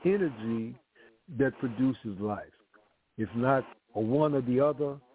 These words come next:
it's actually both. And without both, without the balance of both, we can get, uh, uh, messed up in terms of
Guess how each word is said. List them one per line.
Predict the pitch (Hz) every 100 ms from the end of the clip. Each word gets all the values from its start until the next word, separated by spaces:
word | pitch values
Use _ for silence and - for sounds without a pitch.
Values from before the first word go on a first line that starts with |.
| - _ -
it's | 123 135
actually | 120 - 113 107
both. | 90 120 107 - _ _ _ _ _ 110
And | 107 107 104 107 - - _
without | 113 123 117 147 175 135 101
both, | 123 113 127 - _ 117
without | 113 135 139 -
the | 113
balance | 101 123 147 165 117 110
of | 117 92
both, | 104 107 104 - _ _ _ _ _ - -
we | 113 135 -
can | 120 107
get, | 117 113 104 _ 107
uh, | 101 101 95 92 - _ _ _ _ _ -
uh, | 98 92 92 95 117 113
messed | 127 - 185
up | 175 - _ -
in | 113 104
terms | 127 110 104
of | 104